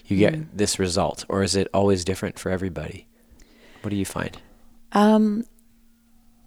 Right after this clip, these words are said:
Speaker 2: it is as different as each human being is, for sure.
Speaker 1: So it's, like,
Speaker 2: Yeah.
Speaker 1: quite authentic
Speaker 2: Yeah,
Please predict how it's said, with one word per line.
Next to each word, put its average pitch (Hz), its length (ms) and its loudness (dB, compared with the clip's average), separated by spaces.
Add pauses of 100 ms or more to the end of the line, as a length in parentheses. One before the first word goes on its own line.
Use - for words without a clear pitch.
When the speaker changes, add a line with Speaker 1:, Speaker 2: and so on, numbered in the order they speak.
(120)
Speaker 2:
it 220 280 4
is 214 320 2
as 180 260 -2
different 202 460 -2
as 180 200 0
each - 240 -4
human 175 420 -2
being 160 280 0
is, 156 360 -2
for 170 200 -6
sure. 156 300 -2
Speaker 1:
So 127 120 4
it's, 104 140 4
like, 117 140 2
Speaker 2:
Yeah. 170 80 2
Speaker 1:
quite 135 160 8
authentic 110 640 4
Speaker 2:
Yeah, 170 240 2